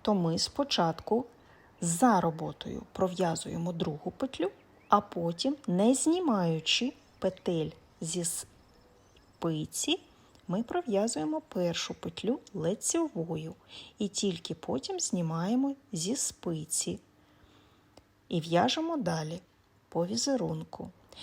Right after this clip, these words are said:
Якщо ми ці дві петлі пров'язуємо в виворотньому ряді, то у нас нитка буде перед роботою. І ми спочатку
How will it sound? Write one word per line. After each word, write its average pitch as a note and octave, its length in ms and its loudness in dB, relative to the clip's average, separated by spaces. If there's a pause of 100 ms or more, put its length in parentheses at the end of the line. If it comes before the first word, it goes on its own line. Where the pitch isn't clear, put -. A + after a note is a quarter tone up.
(280)
Якщо E4 440 2
ми F#3 240 4
ці D4 280 2
дві B3 240 0
петлі F3 480 -4
пров'язуємо F3 880 -2
в F#3+ 40 -8
виворотньому A3 840 2
ряді, F#3+ 480 -2 (280)
то A#3 320 2
у F#3+ 120 2
нас E3+ 520 0
нитка F#3 340 -2
буде B3 320 2 (140)
перед F#3 480 6
роботою. F3 760 -4 (500)
І E3+ 100 0
ми C4+ 160 2
спочатку - 680 -2